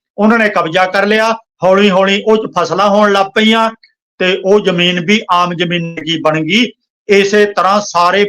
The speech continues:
ਪੰਜਾਬ ਦੇ ਵਿੱਚ ਅਰਬਾਂ ਖਰਬਾਂ ਦੀ ਜ਼ਮੀਨ ਬਹੁਤ ਵੱਡੇ ਪੈਮਾਨੇ ਤੇ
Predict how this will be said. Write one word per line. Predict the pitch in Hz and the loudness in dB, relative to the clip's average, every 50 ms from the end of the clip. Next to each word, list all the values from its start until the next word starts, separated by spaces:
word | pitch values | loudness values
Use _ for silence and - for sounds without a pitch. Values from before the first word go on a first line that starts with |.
| 202 - | -2 -4
ਪੰਜਾਬ | 180 175 156 170 165 170 170 175 160 | -4 -2 0 2 2 2 0 0 -2
ਦੇ | 185 185 | -2 -2
ਵਿੱਚ | 160 160 170 - - - 196 208 226 233 - - - _ _ _ _ _ _ _ - 180 180 | -2 -2 -4 -6 -2 0 0 2 2 0 0 -4 -8 _ _ _ _ _ _ _ -4 -2 -2
ਅਰਬਾਂ | 185 185 156 190 190 190 190 | -2 -2 -2 -2 0 0 -2
ਖਰਬਾਂ | 185 - 175 170 165 170 156 185 185 190 | -4 -4 -2 -2 -2 0 0 0 -2 0
ਦੀ | 180 160 185 175 - | -2 -2 -4 -4 -2
ਜ਼ਮੀਨ | 139 175 175 170 175 185 196 202 185 156 311 - _ _ _ _ _ _ _ _ 123 | -2 -2 -2 0 0 0 2 2 0 -2 -4 -6 _ _ _ _ _ _ _ _ -20
ਬਹੁਤ | 107 - - 190 208 202 220 240 247 - 214 | -6 -2 0 2 2 4 2 2 2 0 0
ਵੱਡੇ | 180 190 185 151 208 226 226 | 0 0 0 0 0 0 0
ਪੈਮਾਨੇ | 226 - 214 196 190 180 180 175 180 180 202 208 | 2 0 0 0 2 0 0 0 0 0 0 -2
ਤੇ | 202 - 202 214 240 254 247 | 0 0 0 2 2 2 2